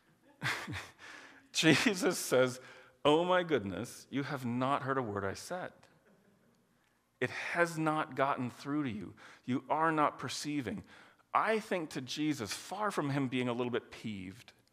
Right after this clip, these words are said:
or upset or whatever, he is perceiving again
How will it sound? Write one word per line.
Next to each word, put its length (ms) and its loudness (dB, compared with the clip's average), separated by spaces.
or 100 -6
upset 480 -6
or 80 -4
whatever, 400 -2
he 180 -2
is 100 -2
perceiving 680 -4
again 520 0